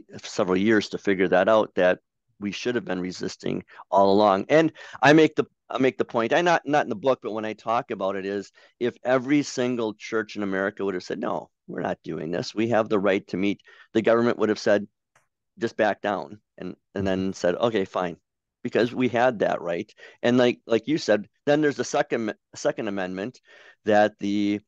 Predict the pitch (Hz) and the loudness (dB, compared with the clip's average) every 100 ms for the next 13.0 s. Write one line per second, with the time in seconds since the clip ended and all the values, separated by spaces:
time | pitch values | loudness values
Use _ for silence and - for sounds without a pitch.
0 | _ _ - 120 117 110 104 - 107 - | _ _ -6 -2 -2 -2 -6 -4 -6 -6
1 | - 107 - 98 98 113 107 104 98 120 | -12 -12 -8 -4 2 2 2 0 -4 -2
2 | - - - - _ _ _ 110 - 139 | 0 0 -4 -20 _ _ _ -12 -4 -4
3 | - 92 90 87 87 - - - _ _ | -4 -6 -6 -6 -10 -14 -20 -20 _ _
4 | _ - 85 87 87 - 98 95 95 92 | _ -8 -2 0 0 0 -2 0 -2 0
5 | 90 101 90 87 - - - - - - | 0 0 -2 -12 -12 -12 -10 -10 -12 -16
6 | _ _ _ _ _ _ _ _ _ _ | _ _ _ _ _ _ _ _ _ _
7 | _ _ - 147 82 98 107 - 117 110 | _ _ 0 0 2 2 2 0 0 0
8 | 98 104 98 98 104 110 113 101 92 80 | 2 2 2 2 2 2 2 0 -4 -4
9 | 113 151 - 82 78 82 85 - 90 87 | -4 -4 -4 -6 -4 -6 -8 -6 -4 -4
10 | 78 82 80 76 _ _ _ - - 104 | -4 -6 -6 -10 _ _ _ -20 -6 -2
11 | 95 107 135 185 165 - 123 127 139 - | 0 2 0 2 -2 -2 -2 0 -2 -2
12 | 90 73 71 - - 104 117 110 - 107 | -4 -4 -8 -14 -6 -4 -2 -4 -2 -4